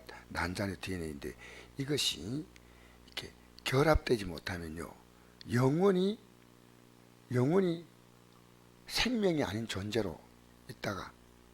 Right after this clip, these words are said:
사라져 본다는 겁니다. 이게 결합됨으로 하나의 새로운 생명이 태어나는 것처럼, 그래서 이 세상에 태어나는 것처럼 우리에게는 새로운 생명이 우리 안에 들어와야 한다는 거예요. 그걸 깨달았다는 거예요.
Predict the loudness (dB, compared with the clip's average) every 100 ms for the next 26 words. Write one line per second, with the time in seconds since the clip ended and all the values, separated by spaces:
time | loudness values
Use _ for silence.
0 | -20 -10 -6 -6 -6 -14 -16 -16 -16 -18
1 | -20 -20 -20 -20 -20 -20 -20 -20 -20 -20
2 | -14 -10 -4 2 4 2 0 -4 -2 -6
3 | -8 -14 -20 -14 -6 -2 -2 -2 -4 -4
4 | -6 -6 -8 -8 -8 -8 -10 -10 -16 -18
5 | -16 -16 -14 -12 -12 -12 -16 -20 -20 -20
6 | -18 0 2 4 2 0 -2 -6 -8 -10
7 | -10 -12 -14 -12 -12 -10 -12 -16 -20 -20
8 | -20 -20 -20 -18 -18 -10 0 4 6 6
9 | 2 -2 -4 -6 -20 -20 -20 -20 -20 -20
10 | -20 -20 -6 4 6 6 8 8 8 6
11 | 0 -2 -4 -6 -8 -10 -10 -10 -16 -18
12 | -18 -18 -18 -20 -20 -20 -20 -20 -20 -20
13 | -20 -20 -20 -20 -20 -20 -20 -20 -4 2
14 | 4 4 2 2 2 0 -6 -12 -12